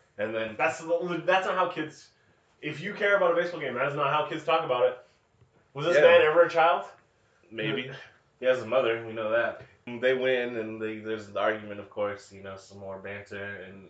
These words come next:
Speaker 1: Ricky says, uh, "Eat shit and live," which I think is great.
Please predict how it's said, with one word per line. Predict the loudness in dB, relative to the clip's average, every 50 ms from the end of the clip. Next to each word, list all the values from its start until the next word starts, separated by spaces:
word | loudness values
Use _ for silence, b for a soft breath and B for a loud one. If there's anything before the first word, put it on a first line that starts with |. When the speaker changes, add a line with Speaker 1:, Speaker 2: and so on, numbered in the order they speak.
| -18 -18
Speaker 1:
Ricky | -18 -18 -18 _ -20 -20
says, | -18 -8 -6 -6 -6 -6 -8 -10 -10
uh, | -12 -12 -12 -12 -14 _ _ _ _ _ _
"Eat | -12 -10 -10 -10
shit | -6 -4 -2 -2 -2 -4
and | -6 -8 -4
live," | -2 0 0 0 0 -2 -4 -8 -14 -20 _ _ _
which | _ -20 -14 -14
I | -14
think | -12 -12 -16 -18 -18
is | -20 -18
great. | -14 -12 -10 -10 -10